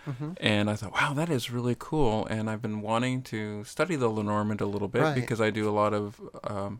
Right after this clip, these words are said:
Speaker 2: oracle work other than, uh, in addition to runes. And I thought, "Well, why not? That might help inspire me to, uh, study the Lenormand a little bit better." So I ordered the deck,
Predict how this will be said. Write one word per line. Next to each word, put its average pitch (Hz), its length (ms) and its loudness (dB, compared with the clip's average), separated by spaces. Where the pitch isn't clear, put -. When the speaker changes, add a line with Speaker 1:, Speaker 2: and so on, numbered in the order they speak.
Speaker 2:
oracle 151 500 10
work 139 380 4
other 127 280 6
than, 120 520 2
uh, 113 200 -2
in 135 140 6
addition 127 400 4
to 127 140 -2
runes. 123 440 0
And 113 280 -2
I 113 60 -2
thought, 107 220 -2
"Well, 185 140 -2
why 170 160 0
not? 175 300 2
That 110 140 -2
might 113 220 2
help 113 360 0
inspire 113 580 4
me 110 260 2
to, 107 440 -2
uh, 101 200 -8
study 196 320 4
the 123 100 4
Lenormand 104 400 0
a 98 60 -8
little 95 120 -8
bit 95 120 -6
better." 95 160 -2
So 139 160 2
I 147 80 6
ordered 117 340 4
the 107 80 -2
deck, 101 400 -4